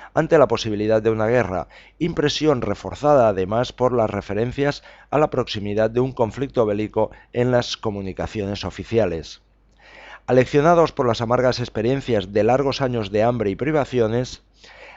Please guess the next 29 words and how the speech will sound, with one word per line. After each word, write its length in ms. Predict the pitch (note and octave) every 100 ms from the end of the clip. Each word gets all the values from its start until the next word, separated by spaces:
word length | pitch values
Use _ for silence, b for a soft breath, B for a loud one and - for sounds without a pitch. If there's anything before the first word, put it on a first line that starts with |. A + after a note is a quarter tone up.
| B
las 200 | A2+ -
gentes 480 | D#3+ D#3 - - - -
asaltaban 600 | A2 A2+ G#2 C#3 C3+ A#2
materialmente 760 | G2+ G2+ G#2+ C3 A#2 A#2 B2+
las 180 | A#2 A2+
tiendas. 560 | - D3 A2+ F#2+ F2 - B B
Sobrevino 720 | - - B2 C3 D#3 E3+ E3
una 360 | D#3 C#3+ C3+ A#2+
oleada 480 | A#2 A2+ C3 B2+ G#2+
sin 220 | - G#2
precedentes 720 | D#3+ - C3+ C3 C3+ C#3+ A#2
de 260 | C#3 C#3+ -
acaparamiento. 1080 | - C3 C#3 C3+ C3 B2+ C#3 C3 A2 E2 A#1+ _ B B B _
También 340 | G#2+ A2+ D3
en 120 | C#3+ A2+
el 140 | G#2+
campo 380 | C3 D3 D3+ E3
se 160 | -
acumulaban 560 | A2+ G#2+ F#2+ G2 G#2 G#2
reservas, 640 | G#2+ - D3 A#2 F#2+ - B B -
lo 240 | C3 B2+
que 100 | A#2
naturalmente 800 | A2 A2 B2+ D#3 D#3 D#3 D#3+ D#3+
inhibía 640 | C3 A#2+ A2 C3+ D3 D3+
la 140 | C#3 G#2+
disposición 600 | G#2+ - G2+ G2+ B2 A#2
de 80 |
los 160 | G#2+ G#2
campesinos 640 | D#3+ D#3+ A#2+ B2 A#2+ A#2